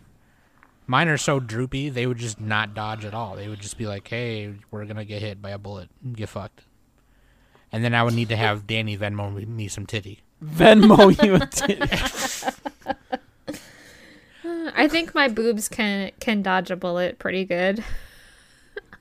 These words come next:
Speaker 1: Yeah, dude. Fucking, I, yeah, no, don't listen to us. We don't know shit. We ain't know shit about fuck. Like, I,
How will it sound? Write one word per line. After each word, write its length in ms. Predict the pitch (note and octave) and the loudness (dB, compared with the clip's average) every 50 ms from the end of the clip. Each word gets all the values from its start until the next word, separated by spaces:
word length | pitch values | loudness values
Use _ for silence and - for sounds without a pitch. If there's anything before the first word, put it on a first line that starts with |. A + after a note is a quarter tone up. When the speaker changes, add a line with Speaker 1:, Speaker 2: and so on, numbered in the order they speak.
| - - _ _ - - _ _ _ - F#4 - _ _ _ - _ _ _ _ _ _ _ _ _ _ | -20 -20 _ _ -18 -18 _ _ _ -16 -16 -16 _ _ _ -20 _ _ _ _ _ _ _ _ _ _
Speaker 1:
Yeah, 180 | - - G2+ G2+ | -14 -12 -10 -8
dude. 300 | G2+ G2 G#2 G#2 G#2 G#2 G#2+ A#2 B2+ - _ _ _ _ _ _ _ _ _ _ _ _ | -8 -8 -8 -8 -10 -10 -12 -16 -18 -20 _ _ _ _ _ _ _ _ _ _ _ _
Fucking, 480 | _ - G3 G3+ G3 - G#3+ G#3 G3+ G3+ | _ 0 0 0 2 2 0 2 2 0
I, 240 | F3+ D#3+ D#3+ E3 E3 | -2 -2 -2 -2 0
yeah, 240 | D#3 C#3 B2+ G#2+ G2 | 2 2 4 2 2
no, 220 | G#2+ A#2 A2+ G#2+ | 2 0 0 0
don't 180 | A2+ D3 E3+ E3 | 2 2 2 2
listen 200 | C#3 A2+ A#2 A2 | 0 -2 -4 -4
to 100 | G#2+ G2+ | -2 -2
us. 180 | F#2+ - - | -4 -4 -4
We 60 | D3 | -4
don't 100 | D3 C#3 | -2 -2
know 80 | B2+ A#2 | 0 -2
shit. 400 | A2 - - A#2 A2 G2 G2 - _ _ _ _ _ _ - | -2 -2 -4 -4 -4 -4 -4 -8 _ _ _ _ _ _ -6
We 120 | C#3+ D#3 | -2 -2
ain't 80 | E3+ D#3+ | 0 0
know 80 | C#3 | 0
shit 180 | B2 - - C#3 | 0 -2 -4 -4
about 220 | B2 A2+ G#2+ G2 | -2 -2 -4 -4
fuck. 340 | - - A#2 G#2 G2 - _ _ - - - - - - - | -4 -4 -4 -4 -4 -6 _ _ -20 -20 -20 -20 -14 -4 0
Like, 180 | E3+ E3 D#3 - - | 2 2 2 0 -4
I, 320 | E3 E3+ F3+ F#3 F#3 - | -2 2 4 4 2 2